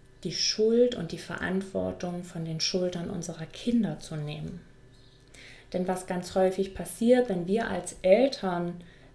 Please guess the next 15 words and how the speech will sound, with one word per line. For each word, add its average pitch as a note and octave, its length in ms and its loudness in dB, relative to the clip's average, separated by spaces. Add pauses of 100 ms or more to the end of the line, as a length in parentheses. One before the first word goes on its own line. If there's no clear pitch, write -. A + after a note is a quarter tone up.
(220)
mm, E3+ 520 -2 (200)
einen E3 340 -2
Umweg B3 540 6
gehen, E3+ 480 2 (1400)
ist, F#3 260 2
dass F#3+ 140 -4
unsere F3+ 640 -4 (720)
Kinder A#3+ 800 2
das - 240 -10
Gefühl F#3 600 4
haben, D#3 280 -6
sie A#3 420 2
sind E3+ 300 -4
nicht - 280 -8
richtig. D3 440 -8